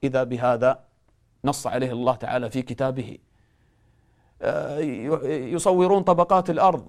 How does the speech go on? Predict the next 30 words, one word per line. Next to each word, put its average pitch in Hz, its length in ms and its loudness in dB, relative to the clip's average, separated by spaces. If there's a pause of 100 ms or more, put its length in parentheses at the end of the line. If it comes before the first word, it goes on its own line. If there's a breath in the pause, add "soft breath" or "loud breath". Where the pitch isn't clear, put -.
ويرون 175 920 4
أن 180 300 0 (300)
أسفل 180 400 0
الجبال 160 520 4 (460 soft breath)
مثل 180 280 2
الجذور 156 600 4
من 139 420 -2
جنس 180 400 2
صخور 190 320 4
الجبل، 147 460 2 (560 soft breath)
يعني 131 440 -2
طولها 175 480 6
في 151 120 -2
الأرض 156 460 4
أضعاف 160 400 4
أضعاف 170 300 2
طول 185 220 4
الجبل 160 420 4 (340 soft breath)
في، 151 320 0
آه، - 80 -10
آه، 127 800 -2
آه، - 40 -16
على 135 180 0
ظاهر 131 340 2
الأرض. 107 300 -6 (340)
وإذا 175 300 4
بالقرآن 156 500 2
يقول: 143 260 0
"والجبال 123 680 0
أوتادا". 120 720 -6